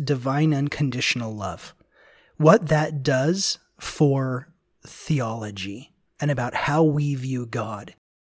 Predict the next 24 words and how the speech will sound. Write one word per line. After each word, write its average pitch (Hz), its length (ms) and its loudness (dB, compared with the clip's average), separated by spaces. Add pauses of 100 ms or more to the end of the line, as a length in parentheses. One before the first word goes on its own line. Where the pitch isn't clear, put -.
(400)
And 185 140 4
it - 20 4
really 180 300 6
does. 170 320 6
It 123 120 -4
comes 185 360 2
back 143 340 -2
again 147 480 2
and 156 180 0
again 147 360 2
and 143 160 -2
again 139 420 2
to 151 160 2
that 131 220 -2
Thomas 156 400 2
Merton 147 260 0
quote 131 300 -4
that 135 120 -4
we've 131 220 -4
quoted 131 320 -2
so - 160 0
many 151 160 2
times 139 400 -2
before. 135 520 -2